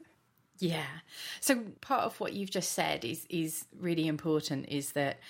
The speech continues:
in order to achieve this, people will need to not just put money aside in savings, they will need to invest.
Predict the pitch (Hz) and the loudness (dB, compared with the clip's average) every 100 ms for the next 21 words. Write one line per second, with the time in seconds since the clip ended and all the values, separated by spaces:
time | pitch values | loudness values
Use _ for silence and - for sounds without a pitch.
0 | - - - 196 185 190 196 185 - 160 | -18 -18 -6 4 6 6 4 0 0 0
1 | 156 175 165 170 - - - - - 151 | 0 0 0 0 -4 -4 -6 -6 -4 -2
2 | 170 160 156 156 151 151 - 151 165 - | -2 0 2 2 0 -2 0 2 2 0
3 | - 147 - - - 151 143 139 139 139 | 0 -2 -2 -6 -4 0 0 0 0 0
4 | 139 143 131 131 135 143 151 147 143 139 | 0 0 -2 -2 -4 -2 2 2 2 0
5 | 139 - - 123 143 147 - - - | -2 -6 -6 -2 -2 -2 -6 -4 -6